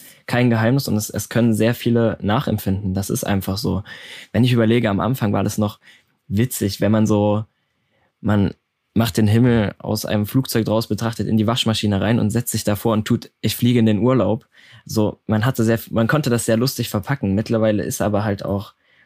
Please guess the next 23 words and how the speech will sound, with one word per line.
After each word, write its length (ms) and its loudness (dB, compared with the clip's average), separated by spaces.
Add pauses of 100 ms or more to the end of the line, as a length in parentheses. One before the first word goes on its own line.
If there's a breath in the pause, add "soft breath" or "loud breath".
(180 soft breath)
so 160 -8
dieser 420 -2
Spaßfakt 840 -2
oder 220 -2
dieser, 400 -2 (440 loud breath)
man, 360 -2 (120)
man 220 0
macht 260 -4
da 140 2
Witze 240 0
drüber, 360 0
ist 180 -4
halt 180 -2
irgendwie 340 2
auch 200 -2
ein 60 2
bisschen 240 0
verloren 400 2
gegangen. 380 -4
Jetzt 300 -4
ist, 140 -4
glaube 280 2
ich, 280 -4